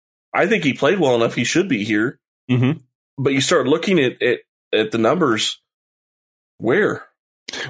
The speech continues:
Speaker 2: Well, then it becomes, if you're Nick Allegretti, do you wanna be here?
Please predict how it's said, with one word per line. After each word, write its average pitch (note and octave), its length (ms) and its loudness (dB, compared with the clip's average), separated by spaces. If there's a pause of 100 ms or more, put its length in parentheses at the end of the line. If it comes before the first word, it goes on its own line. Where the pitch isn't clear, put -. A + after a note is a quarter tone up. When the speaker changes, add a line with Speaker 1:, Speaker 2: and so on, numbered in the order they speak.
Speaker 2:
Well, D#3+ 120 2
then F#3 200 2
it F#3+ 60 -2
becomes, D3+ 500 0 (240)
if - 140 -4
you're D3 80 2
Nick C3 160 0
Allegretti, G2+ 580 -2 (180)
do G2+ 100 -6
you G2 120 -4
wanna B2+ 240 0
be E2 160 -8
here? - 260 -14